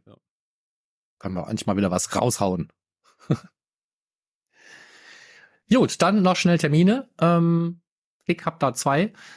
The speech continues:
Speaker 2: Das eine ist die, ich bin gespannt, ich hoffe, es, äh,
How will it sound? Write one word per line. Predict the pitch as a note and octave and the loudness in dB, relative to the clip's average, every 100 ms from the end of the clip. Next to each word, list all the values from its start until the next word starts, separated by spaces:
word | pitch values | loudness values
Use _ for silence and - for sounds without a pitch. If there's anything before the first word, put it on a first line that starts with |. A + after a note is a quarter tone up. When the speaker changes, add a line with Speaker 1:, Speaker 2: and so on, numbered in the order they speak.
| _ | _
Speaker 2:
Das | C#3+ - | -6 -2
eine | - F3 F#3+ | 0 2 2
ist | D3 D#3+ - D3+ | 2 -2 -4 -2
die, | D3 D3 C#3 | 0 2 0
ich | B2 | -2
bin | - C#3 | -4 -2
gespannt, | C3+ - B2+ D#3 | -2 0 -2 -2
ich | C3 B2+ | -4 -4
hoffe, | B2 C#3+ | -2 -2
es, | A#2 A2+ A2+ | -2 -6 -10
äh, | - A2 | -10 -10